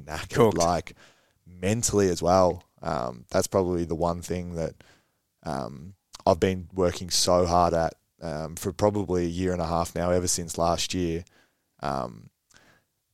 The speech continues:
Speaker 1: that physically, like, my recovery, you know, most weeks, you're gonna get up and play. Like, unless you hurt yourself, like, your, your body naturally just adapts to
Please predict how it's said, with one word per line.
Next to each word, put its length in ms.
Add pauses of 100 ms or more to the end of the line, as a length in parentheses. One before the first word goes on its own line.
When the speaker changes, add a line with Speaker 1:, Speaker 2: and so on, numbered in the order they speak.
(140)
Speaker 1:
that 140
physically, 720
like, 420 (640)
my 160
recovery, 760 (260)
you 160
know, 240 (280)
most 260
weeks, 460
you're 180
gonna 180
get 160
up 160
and 120
play. 280
Like, 200
unless 260
you 60
hurt 220
yourself, 440
like, 240
your, 200 (680)
your 140
body 360
naturally 520
just 220
adapts 480
to 360